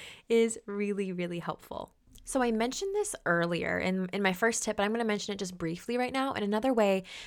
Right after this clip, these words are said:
to really help you get more out of your Bible time and to understand more is to make your way through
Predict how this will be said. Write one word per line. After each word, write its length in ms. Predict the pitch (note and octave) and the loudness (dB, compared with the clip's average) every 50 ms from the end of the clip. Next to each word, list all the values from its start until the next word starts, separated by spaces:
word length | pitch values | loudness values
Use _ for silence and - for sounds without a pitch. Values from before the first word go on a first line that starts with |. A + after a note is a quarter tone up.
| - | -14
to 120 | - - B3 | -10 -2 0
really 160 | C4 C4+ C4 | 2 2 2
help 220 | A#3+ B3+ A#3+ A#3+ | 2 0 -2 -2
you 60 | G#3+ G3+ | -2 -4
get 160 | A3 F#3 F#3+ | -4 -2 -2
more 140 | G3 G3 G3 | -2 -2 0
out 80 | G3 | 0
of 100 | F#3+ F3+ | 0 -2
your 80 | F3+ F3 | -2 0
Bible 320 | F#3+ G3+ G#3+ G#3+ G#3+ G#3+ | 2 4 4 4 2 0
time 280 | G#3+ - G#3 G3+ G3+ G3 | -2 -2 -2 -2 -2 -2
and 80 | F#3+ | -4
to 60 | - - | -4 -4
understand 460 | G3 G3+ G3 - - G#3 G3 F#3+ F#3+ | -6 -6 -6 -6 -4 -4 -2 -2 0
more 160 | F3+ F3+ F3+ F#3 | 0 0 0 0
is 160 | F#3+ F3+ - | -2 -4 -6
to 120 | - - G#3+ | -4 -4 -4
make 280 | G3 F#3 F#3 F3+ - | -2 -2 -4 -4 -4
your 100 | B3+ C4 | -4 -2
way 220 | A#3+ G#3 F#3+ G3 F#3+ | 0 0 0 0 -2
through 400 | - - G3 F#3+ F#3 F3+ F3+ | -4 -4 -4 -2 0 0 0